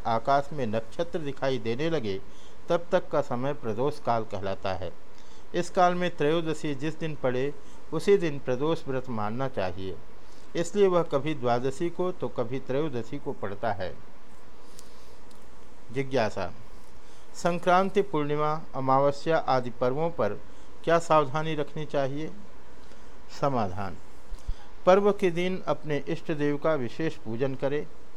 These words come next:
जैसे महादेव का रुद्राष्टाध्यायी, शतरुद्रीय अथवा अन्य विशिष्ट वैदिक मंत्रों या पौराणिक मंत्रों से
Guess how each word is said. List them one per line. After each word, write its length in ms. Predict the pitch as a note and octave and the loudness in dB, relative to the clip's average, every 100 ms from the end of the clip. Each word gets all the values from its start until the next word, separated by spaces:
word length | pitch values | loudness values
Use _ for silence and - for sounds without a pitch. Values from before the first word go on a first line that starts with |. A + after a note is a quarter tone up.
| - - - - | -4 -4 -4 0
जैसे 280 | E3+ F3 E3+ | 2 2 2
महादेव 540 | C3 A#2+ D3+ C#3+ D3+ | 2 2 2 4 2
का 180 | D3 D#3 | 2 2
रुद्राष्टाध्यायी, 1160 | A#2 A2 B2+ C#3+ C3+ C#3+ C#3 A#2 B2 C#3 C#3+ D3+ - - - | 2 0 2 2 4 2 2 0 2 2 2 -2 -4 -4 0
शतरुद्रीय 760 | D#3 D#3 D#3 D3+ C3+ D3 D#3 - - - - - | 2 2 0 0 0 -2 -2 -2 -4 -4 -4 0
अथवा 280 | D#3+ D#3+ C#3+ | 0 4 4
अन्य 340 | - C#3 F3 F3+ | 4 2 0 0
विशिष्ट 420 | D3+ - D3 C#3 | 0 0 -2 0
वैदिक 420 | A#2+ B2 D#3 - | 2 2 0 0
मंत्रों 420 | A#2+ B2 C3 C#3+ | 0 0 -2 -2
या 180 | C3+ A2+ | 0 0
पौराणिक 580 | A2 A2+ A2+ B2+ C#3+ C3 | 2 2 2 2 0 -2
मंत्रों 380 | A2 A2 C#3 D3 | -2 -2 -2 -2
से 200 | A#2 | -2